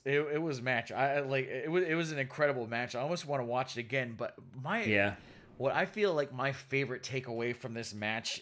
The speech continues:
Speaker 1: is that this was probably excellent, like, excellent experience for Moose
Speaker 2: Mm-hmm.
Speaker 1: to, you know, I, I'm, I'm not saying anything bad about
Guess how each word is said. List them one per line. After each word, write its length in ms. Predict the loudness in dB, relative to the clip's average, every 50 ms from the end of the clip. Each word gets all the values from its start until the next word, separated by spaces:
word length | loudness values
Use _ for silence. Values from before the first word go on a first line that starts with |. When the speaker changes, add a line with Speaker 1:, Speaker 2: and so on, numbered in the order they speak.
| -6
Speaker 1:
is 220 | -4 -4 -4 -2 0
that 320 | 0 0 0 -2 -2 0
this 220 | 2 2 2 2 0
was 200 | -2 -2 -4 -6
probably 840 | -8 -8 -2 4 6 8 8 8 6 4 -2 -2 -2 -2 -2 -4 -8 -12 _ _ _ _ _ 6
excellent, 580 | 8 8 8 6 4 -2 -2 -2 -2 -4 -6 -8 -12 _ _ _ -4
like, 240 | -2 -2 -2 -4 -8 _ 2
excellent 480 | 4 4 4 2 0 -2 -2 -2 -4 -4 -6
experience 960 | -8 -6 -6 -6 -8 -6 0 2 4 4 4 4 0 0 -2 -6 -8 -8 -8 -10 -8 -2
for 320 | 0 0 0 0 -2 -6 -8
Moose 640 | -10 -6 -4 -2 0 0 0 0 0 -2 -2 -4 -8 -12 _ _ _ -20 -4 2
Speaker 2:
Mm-hmm. 220 | 4 6 6 6 4 2
Speaker 1:
to, 400 | 2 2 2 2 2 0 -2 -4 -8 -14 -20 -20 -20 -20 -20 -20 _ _ _ _ -10
you 180 | -2 0 2 4
know, 260 | 4 4 2 0 -2 -6 -12 _ -4
I, 240 | 0 2 2 2 2
I'm, 300 | 0 -2 -4 -6 -6 -8 -14 -20 _ _ -4
I'm 120 | -2 0
not 140 | 2 2 0 0
saying 260 | 0 0 0 0 0
anything 600 | -2 -2 -2 0 2 2 2 2 0 -6 -8 -4 2
bad 380 | 4 6 6 6 6 4 0 -2
about 360 | -4 0 2 2 2 2 0